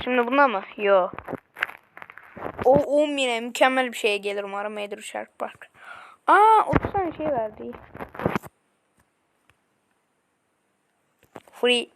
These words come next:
yep. Yes, go. Ee, ben şey, f-, flash kullanamıyorum.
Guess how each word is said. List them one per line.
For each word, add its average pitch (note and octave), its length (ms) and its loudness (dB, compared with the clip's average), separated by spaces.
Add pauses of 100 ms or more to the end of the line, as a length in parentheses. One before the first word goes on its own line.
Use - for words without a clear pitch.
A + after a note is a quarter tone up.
(100)
yep. G#3 280 2 (960)
Yes, - 320 -4
go. - 200 -10 (1200)
Ee, B3 240 6
ben C4 180 4
şey, B3+ 360 0
f-, - 420 -12
flash C4 320 0
kullanamıyorum. A#3 720 -2